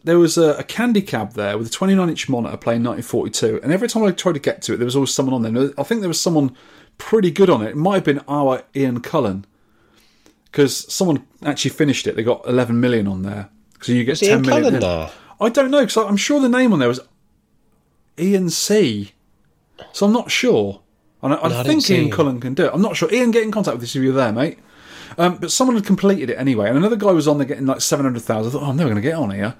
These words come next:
Speaker 1: Some good players. And when I first, when I got on there, I had one go of it, and I hadn't played it for a while, 'cause I don't really play it at home that much.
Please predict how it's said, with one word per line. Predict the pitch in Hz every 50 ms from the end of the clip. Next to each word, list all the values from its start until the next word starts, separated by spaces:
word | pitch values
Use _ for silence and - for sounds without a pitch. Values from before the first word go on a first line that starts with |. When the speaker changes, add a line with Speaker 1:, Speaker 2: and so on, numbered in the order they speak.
| - - - - - -
Speaker 1:
Some | - 135 127
good | 147 147 143
players. | - 165 160 120 101 101 101 104 - - - - - - -
And | - 170
when | 226
I | 277 269
first, | - 285 254 214 170 156
when | 175 220
I | 240
got | 196 240 226 202
on | 214 202 185
there, | 143 110 101
I | 110 123
had | 131 123 131
one | 170 220 240 233 226 208
go | 202 151 120
of | 110 104 107
it, |
and | 101 120
I | 147
hadn't | 180 170
played | - - 190 185 160 139 135
it | - -
for | - 131 123
a | 123
while, | 123 123 139 175 185 147 110 101 104 107
'cause | - -
I | 156
don't | 165
really | 143 139 131
play | - - 143 117
it | 95
at | 113
home | 135 135 139 123
that | 110 - -
much. | 107 107 117 113 - - -